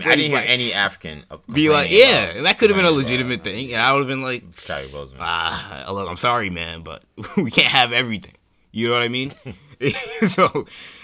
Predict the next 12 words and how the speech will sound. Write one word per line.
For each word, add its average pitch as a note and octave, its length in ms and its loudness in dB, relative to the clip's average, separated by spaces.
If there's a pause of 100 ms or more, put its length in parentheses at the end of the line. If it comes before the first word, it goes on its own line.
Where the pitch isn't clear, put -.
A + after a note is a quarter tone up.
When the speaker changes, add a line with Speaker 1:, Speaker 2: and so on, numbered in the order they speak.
(120)
Speaker 2:
you C3+ 100 0
know, C3 120 2
Chadwick D3 300 4
Boseman's C#3 280 0
a A#2 60 -2
great B2 180 2
actor. A#2+ 340 0
He B2+ 200 -6
did G#2 280 -8
a G2+ 60 -6
great G#2 240 -6
job. F#2 300 -8